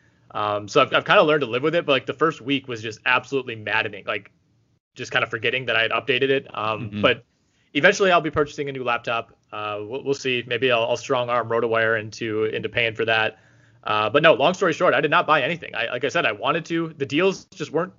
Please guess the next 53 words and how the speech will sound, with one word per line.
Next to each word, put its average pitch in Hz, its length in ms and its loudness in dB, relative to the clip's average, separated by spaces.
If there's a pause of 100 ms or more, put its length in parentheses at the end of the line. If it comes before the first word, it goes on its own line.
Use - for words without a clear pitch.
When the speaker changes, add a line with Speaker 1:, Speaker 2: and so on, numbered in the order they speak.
Speaker 1:
weren't 190 220 -6
quite 208 240 2
sweet 202 180 -2
enough 208 240 0 (400)
for 185 120 -2
me. 196 260 0 (560)
Uh, - 60 -6 (160)
I - 20 6
have 143 100 4
a, 143 120 0
I 147 40 4
have 151 80 2
a 147 60 -4
few 151 380 -2 (240)
things 156 220 0
in 147 80 -2
mind. 139 280 2
I'm 110 60 -6
thinking 139 200 -4
about 139 200 0
kinda 131 160 -4
getting 131 200 -2
back 117 320 -4
into 120 640 -8 (320)
playing 117 220 -2
video 131 260 2
games, 135 440 -2 (380)
which 117 160 0
Speaker 2:
Okay. 143 100 4
Speaker 1:
I've - 140 -8
kinda, 143 260 0
I've, 131 200 -4
outside 151 380 4
of 143 60 -2
N 139 120 0
C 147 180 0
A 135 40 4
A - 20 0
football, 139 340 -2
which 123 140 -4
I 117 60 0
get, 120 160 -4
like, 120 160 -4
a 104 80 -8
three-week 127 480 -6
urge 113 340 -6
to 120 80 -4
play 113 260 0
around 110 240 0
this 113 120 -6
time 110 220 -6
every 113 180 -4
year. 113 300 2